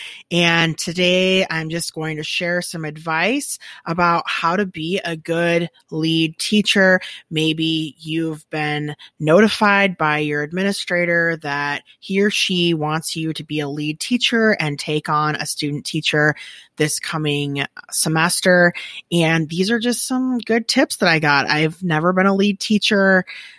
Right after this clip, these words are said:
Um, I've only been a teacher for, I think I'm going on year eight right now.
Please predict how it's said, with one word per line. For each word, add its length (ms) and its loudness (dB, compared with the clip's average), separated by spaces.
Um, 260 -4
I've 160 0
only 500 0
been 540 0
a 80 -2
teacher 540 -2
for, 420 -2
I 100 -6
think 160 -2
I'm 120 4
going 300 2
on 160 2
year 260 2
eight 260 0
right 220 2
now. 440 4